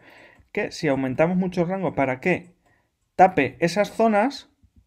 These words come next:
vemos, nos tapa también la pared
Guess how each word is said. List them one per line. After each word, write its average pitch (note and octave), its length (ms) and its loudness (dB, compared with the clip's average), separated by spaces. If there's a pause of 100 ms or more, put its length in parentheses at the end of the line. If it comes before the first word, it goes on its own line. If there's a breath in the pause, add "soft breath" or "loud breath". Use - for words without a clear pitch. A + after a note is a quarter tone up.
(140)
vemos, F#3 580 2
nos C#3 340 -4
tapa D#3+ 280 2
también E3+ 300 0
la E3+ 100 0
pared G3 360 0